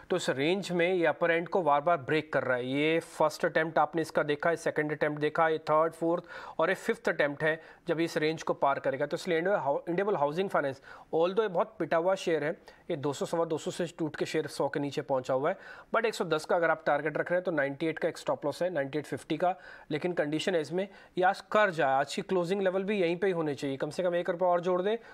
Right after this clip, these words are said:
तो और भी अच्छा है। ये थोड़ा finance का है, हालांकि रोल ओवर उतना strong नहीं है finance counters में,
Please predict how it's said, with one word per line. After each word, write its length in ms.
तो 60
और 160
भी 100
अच्छा 260
है। 80
ये 60
थोड़ा 100
finance 460
का 160
है, 240
हालांकि 400
रोल 280
ओवर 140
उतना 200
strong 360
नहीं 100
है 40
finance 320
counters 420
में, 120